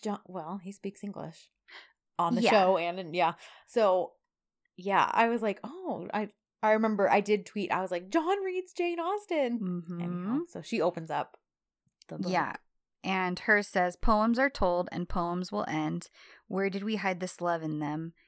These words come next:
Speaker 2: You should remember that. In the brown palms of your eyes, in that brown that's raining above this blaze." And it's written by Edip John, Johnsever.
Speaker 1: Yeah, they, he actually gave credit to the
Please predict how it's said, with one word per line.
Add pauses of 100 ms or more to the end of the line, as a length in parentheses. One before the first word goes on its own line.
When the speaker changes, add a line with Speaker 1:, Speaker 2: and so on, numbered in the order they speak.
(140)
Speaker 2:
You
should
remember
that. (440)
In
the
brown
palms
of
your
eyes,
in
that
brown
that's
raining
above
this
blaze." (800)
And
it's (120)
written
by (220)
Edip (920)
John, (180)
Johnsever.
Speaker 1:
Yeah,
they,
he
actually
gave
credit
to
the